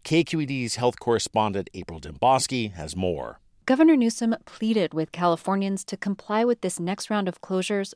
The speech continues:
Speaker 2: by emphasizing that they will be temporary. And with the first shipments of a vaccine expected to arrive this month, he even referred to the current surge of the pandemic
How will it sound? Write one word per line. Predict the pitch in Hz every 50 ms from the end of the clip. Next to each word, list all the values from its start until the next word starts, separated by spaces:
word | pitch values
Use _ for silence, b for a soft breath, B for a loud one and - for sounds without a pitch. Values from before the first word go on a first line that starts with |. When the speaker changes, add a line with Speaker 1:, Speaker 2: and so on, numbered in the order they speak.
| _ _ -
Speaker 2:
by | 202 208 - -
emphasizing | 214 220 220 - 226 - - 226 220 214 220 214 208 - _
that | - 196 202
they | - 220
will | 220 196 175 180 185 202
be | 196 214 208 202
temporary. | - - - - 180 175 - 160 147 139 135 135 - - - - B B B B B B B B B B _
And | 233 226
with | 240 226
the | -
first | 226 - - 302 320 - -
shipments | - 247 - 220 185 170 -
of | - - 180
a | 185
vaccine | 180 185 180 180 - - - - 190 202 185 - - 147 - -
expected | - - - - - 196 196 - 214 202 190
to | - 196
arrive | 165 151 160 160 170 180 175 -
this | 175 165 -
month, | - 175 180 185 202 214 - b b b b b b b b
he | - - 240
even | - 240 269 262 285 269
referred | 262 254 240 - - 233 226 226
to | 233 -
the | 180 165
current | - - - 214 214 190 -
surge | - - 190 185 196 202 214
of | 170
the | 165 165
pandemic | - - 170 160 160 160 165 175 196 208 220 - -